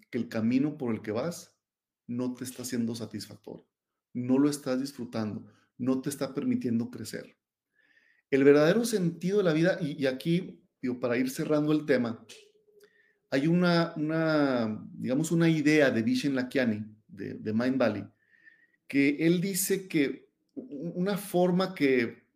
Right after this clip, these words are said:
él garantiza, ¿no?, para que tú puedas encontrar el sentido para tu vida, son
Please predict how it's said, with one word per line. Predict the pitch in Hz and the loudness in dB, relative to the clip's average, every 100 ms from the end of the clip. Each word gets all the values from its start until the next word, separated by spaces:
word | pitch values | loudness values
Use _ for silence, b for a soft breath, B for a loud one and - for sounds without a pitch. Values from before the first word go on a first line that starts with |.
| _ | _
él | 127 147 | -2 0
garantiza, | 165 143 131 156 - 110 | 2 0 0 -2 -2 -2
¿no?, | 123 | -2
para | 127 110 | -2 -2
que | 117 | -4
tú | 131 127 | -8 -4
puedas | 151 160 147 | -4 -2 -2
encontrar | 131 123 117 120 123 123 - | -4 -4 0 2 2 0 -12
el | 110 | -14
sentido | 110 101 117 120 127 | -12 -8 -4 -2 0
para | 131 123 | 0 0
tu | 131 | 2
vida, | 123 113 113 _ _ _ _ _ | 2 2 -2 _ _ _ _ _
son | - 147 151 160 165 | -2 2 4 2 -4